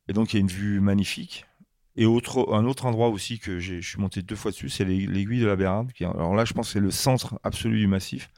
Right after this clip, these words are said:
C'est un trois mille six et qui a une vue, euh, phénoménale.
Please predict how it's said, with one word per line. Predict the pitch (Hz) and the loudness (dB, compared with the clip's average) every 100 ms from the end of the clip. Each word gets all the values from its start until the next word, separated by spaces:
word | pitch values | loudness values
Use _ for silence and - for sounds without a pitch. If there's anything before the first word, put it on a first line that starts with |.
| - - - - | -20 -20 -20 -14
C'est | - 101 | -2 0
un | 98 | 0
trois | - 113 | 2 4
mille | 110 101 | 4 4
six | - 127 - - - | -2 -6 -8 -12 -8
et | 104 101 | -4 -4
qui | - 107 | -4 0
a | 98 | 2
une | 92 | 2
vue, | 95 101 120 117 | 0 -2 -2 -2
euh, | 98 90 87 98 _ _ _ _ | -2 -4 -8 -10 _ _ _ _
phénoménale. | - 117 117 104 98 117 120 | 2 6 6 6 4 0 -2